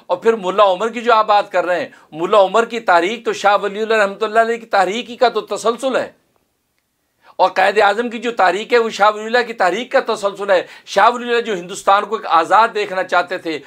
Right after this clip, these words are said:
और इस्लाम का परचम बुलंद देखना चाहते थे, तो नतीजा ये कि वही परचम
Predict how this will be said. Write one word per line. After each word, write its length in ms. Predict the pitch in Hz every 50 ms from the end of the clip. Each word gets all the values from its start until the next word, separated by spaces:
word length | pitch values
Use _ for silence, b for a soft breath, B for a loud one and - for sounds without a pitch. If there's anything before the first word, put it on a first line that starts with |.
| B B B
और 120 | B 185 180
इस्लाम 380 | 165 - - 175 185 208 214
का 120 | - 233 202
परचम 320 | - - 185 175 - 214 190
बुलंद 260 | 180 190 196 202 190 165
देखना 300 | 190 190 - 165 175 170
चाहते 340 | - 170 170 - - 180 175
थे, 180 | - 165 151 123
तो 400 | - - - - - _ - 175
नतीजा 380 | 165 170 165 165 175 180 214 208
ये 220 | 208 202 214 220
कि 120 | 220 226 202
वही 260 | 170 143 185 247 269 262
परचम 400 | - 214 185 - - 196 185